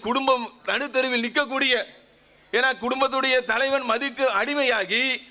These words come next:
அவன் கூடிய விரைவிலே உயிரிழந்து விட்டான் என்று சொன்னால், அவன் உழைக்க போகலைன்னா என்ன நடக்குது? ஒட்டுமொத்தமா தெருவில் நிக்குது. அப்போ இதுல வந்து அக்கறை காட்டி அதை சரி செய்ய வேண்டும் என்பதற்காக யாராவது குரல் கொடுக்குறாங்களா?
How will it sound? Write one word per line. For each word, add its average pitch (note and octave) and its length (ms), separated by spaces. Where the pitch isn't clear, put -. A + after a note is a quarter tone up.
அவன் C4 420
கூடிய C#4 260
விரைவிலே C4+ 600
உயிரிழந்து C4 500
விட்டான் A#3 260
என்று G#3+ 140
சொன்னால், G#3+ 520
அவன் C4 300
உழைக்க D4 380
போகலைன்னா C4 880
என்ன C#4 200
நடக்குது? B3+ 840
ஒட்டுமொத்தமா B3+ 580
தெருவில் A3 480
நிக்குது. E3 240
அப்போ C4+ 240
இதுல C#4 340
வந்து D4 240
அக்கறை C#4 440
காட்டி C#4 480
அதை B3 180
சரி B3+ 240
செய்ய C4+ 200
வேண்டும் C4+ 280
என்பதற்காக A3 760
யாராவது C4+ 520
குரல் B3 300
கொடுக்குறாங்களா? A#3 580